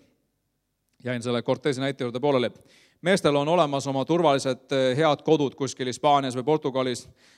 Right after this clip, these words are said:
ja neil on kiusatus pöörduda tagasi. Ja selleks, et võtta ära see võimalus, pani Cortes tervele laevastikule tule otsa, nii et nüüd on võimalik minna ainult edasi.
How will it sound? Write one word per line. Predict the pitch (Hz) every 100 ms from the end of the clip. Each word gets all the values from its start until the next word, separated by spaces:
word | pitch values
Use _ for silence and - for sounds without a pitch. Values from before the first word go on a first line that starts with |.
| -
ja | 127
neil | 139 139
on | 135
kiusatus | 170 147 120 - -
pöörduda | 156 151 123 123
tagasi. | 135 120 110 - - - _ _
Ja | 123
selleks, | - 220 160 120 - - _ -
et | 131 151
võtta | 208 208 175 190
ära | 165
see | 143 180 156
võimalus, | 170 147 127 120 -
pani | 139 139 131
Cortes | 131 - 170 143 -
tervele | - 165 147 135
laevastikule | 151 160 139 - 123 131 127 165
tule | 156
otsa, | 160 - 139 123 _ _ _
nii | 147 135
et | 117
nüüd | 175 262 180 147 - - -
on | 139 143
võimalik | 202 175 156 -
minna | 165 185 160 151
ainult | 180 165 147 - -
edasi. | 143 131 117 110